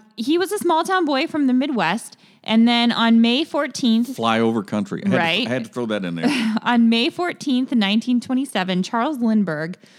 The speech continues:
Speaker 1: flew his single-engine plane, the Spirit of Saint Louis, from San Diego to Saint Louis to New York. That's a lot for a single-engine plane.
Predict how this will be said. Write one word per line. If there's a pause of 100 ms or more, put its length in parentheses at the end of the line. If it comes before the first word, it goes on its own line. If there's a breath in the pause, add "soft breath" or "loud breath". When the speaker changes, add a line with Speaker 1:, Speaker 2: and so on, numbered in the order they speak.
(180 soft breath)
Speaker 1:
flew
his
single-engine
plane,
the
Spirit
of
Saint
Louis,
from
San
Diego (460)
to
Saint
Louis (360)
to
New
York. (440)
That's
a
lot
for
a
single-engine
plane.